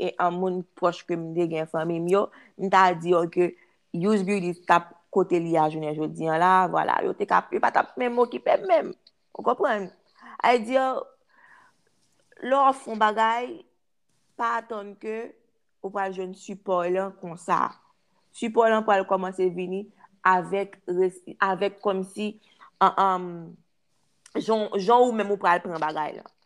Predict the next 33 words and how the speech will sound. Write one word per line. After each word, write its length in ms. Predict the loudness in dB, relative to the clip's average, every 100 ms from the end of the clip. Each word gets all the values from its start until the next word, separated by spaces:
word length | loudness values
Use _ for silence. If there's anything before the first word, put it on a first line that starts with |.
| _ _ _ _ _
Enpòtans 580 | -6 0 0 0 -6 -4
ko 160 | -2 2
pral 300 | 2 2 2
bay 240 | 2 4 2
bagay 360 | -4 -2 -4 -6
la, 120 | -10 -12 _ _ _ _
i 120 | -12
pral 240 | -2 0 0
vin 160 | -6
chanje 460 | -12 -10 -10 -6 -6
mantalite 640 | -6 -6 -8 -8 -8 -8
moun. 380 | -8 -12 -12 -16 -18 _ _ _ _ _ _
Ok? 160 | 2 4 2 2 -14 0
Bo 140 | 2
ap 80 | 4
gade 380 | 6 6 4 0
nan, 300 | 2 0 0 -2
nan, 380 | -2 -2 -2 -4
nan, 360 | -6 -6 -6 -8
nan 200 | -8 -10 -8
kounye 220 | -8 -6
a 40 | -8
la, 80 | -8
tout 160 | -10 -16
moun 240 | -14 -12
ka 220 | -8 -6 -6
di 140 | -10
kòm 140 | -12 -12 -10
si, 140 | -10 -10 -14 0 4
oh, 140 | 4
m 60 | 4
se 140 | -2 -2
makeup 320 | 0 0